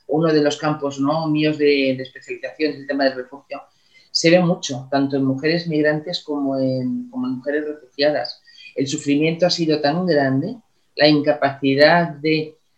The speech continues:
superar situaciones muy estresantes es tal que, eh, que es muy difícil, es difícil, muy difícil trabajar con ellas.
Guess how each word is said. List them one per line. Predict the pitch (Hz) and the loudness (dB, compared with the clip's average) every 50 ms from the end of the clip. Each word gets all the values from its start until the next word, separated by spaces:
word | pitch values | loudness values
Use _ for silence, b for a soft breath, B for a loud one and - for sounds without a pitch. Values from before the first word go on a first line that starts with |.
| _ _ | _ _
superar | - - 156 147 - 147 147 147 156 165 160 151 - - _ _ | -4 -2 -2 0 2 4 6 6 8 6 6 4 0 -4 _ _
situaciones | - - - 135 135 - 135 131 - 160 156 160 151 143 139 139 | -14 -8 -8 -6 -2 -2 -4 -2 -2 -4 -2 0 0 -2 -2 -2
muy | 147 156 170 170 160 | -2 -2 0 0 0
estresantes | - - - 139 139 - - 143 139 139 135 127 127 123 - - - - | 0 -2 -6 -8 -12 -6 -2 -2 -2 0 0 -2 -2 -4 -4 -8 -8 -6
es | 156 - - - | -6 -4 -4 -4
tal | - 139 151 175 247 262 - _ _ _ _ _ _ _ _ _ _ - | -4 -4 -4 -4 -6 -8 -12 _ _ _ _ _ _ _ _ _ _ 0
que, | - 170 165 160 170 180 196 208 220 220 220 - | 4 4 6 6 6 6 6 8 6 6 6 2
eh, | 139 143 143 139 135 135 131 131 127 127 127 127 123 123 123 120 120 120 117 117 117 117 - - - _ _ _ _ _ - - - - - - - - - - | 2 4 4 6 6 6 6 6 6 4 4 4 4 2 2 0 -4 -6 -8 -8 -8 -10 -12 -16 -20 _ _ _ _ _ -20 -18 -18 -16 -10 -8 -8 -8 -8 -2
que | - 180 | -2 0
es | 175 175 | 2 4
muy | 196 196 | 4 4
difícil, | 202 190 185 190 160 | 2 2 2 2 2
es | 143 170 - | 2 2 0
difícil, | 175 170 185 170 - - 139 | -4 -6 -8 -8 -4 -4 -2
muy | 147 156 160 | 0 0 0
difícil | 175 175 170 175 170 - 139 131 | -2 -4 -4 -6 -8 -8 -10 -4
trabajar | 131 131 127 - 135 - | -4 -4 -4 -4 -8 -4
con | - 135 139 | -2 0 0
ellas. | 135 127 131 - - | 0 0 -2 -4 -10